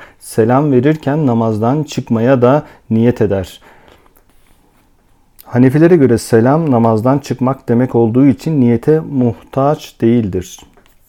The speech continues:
Selam lafzını uzatmadan kısa kesmek sünnettir. Şu anlattığımız tek başına namaz kılan kimsenin namazıdır. Tekbirlerde ve kıraatta kendi duyacak kadar sesini yükseltir.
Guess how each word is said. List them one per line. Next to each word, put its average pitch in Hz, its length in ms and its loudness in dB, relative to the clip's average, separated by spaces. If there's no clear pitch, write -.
Selam 156 500 0
lafzını 120 480 -2
uzatmadan 131 720 0
kısa - 320 -6
kesmek 139 440 -6
sünnettir. 107 640 -4
Şu - 220 -4
anlattığımız 117 680 -2
tek - 260 -6
başına 127 340 -4
namaz 135 320 -2
kılan 120 300 -2
kimsenin 120 640 -4
namazıdır. 104 540 -6
Tekbirlerde 135 800 0
ve 160 140 0
kıraatta 123 600 0
kendi 120 400 -2
duyacak 120 400 0
kadar 127 280 -2
sesini 127 480 -4
yükseltir. 113 800 -6